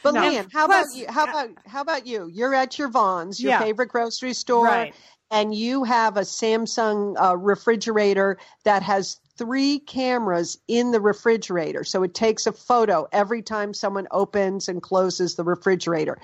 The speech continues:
Speaker 1: That way you know whether you're out of milk or you're out of juice or you need, you know, more sparkling water, whatever. That, um, and then you would be able to look at those, access those pictures, uh,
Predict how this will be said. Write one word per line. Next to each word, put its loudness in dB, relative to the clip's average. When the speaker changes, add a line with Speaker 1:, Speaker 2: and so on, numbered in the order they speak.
Speaker 1:
That 4
way 4
you -2
know 2
whether 0
you're -2
out 2
of -4
milk 0
or -2
you're -4
out 4
of -4
juice -2
or -2
you -2
need, 0
you 2
know, 2
more 2
sparkling 0
water, 4
whatever. 0
That, 0
um, -4
and 2
then 4
you 2
would 4
be -4
able 2
to -6
look 0
at 2
those, 0
access -2
those -6
pictures, -4
uh, 4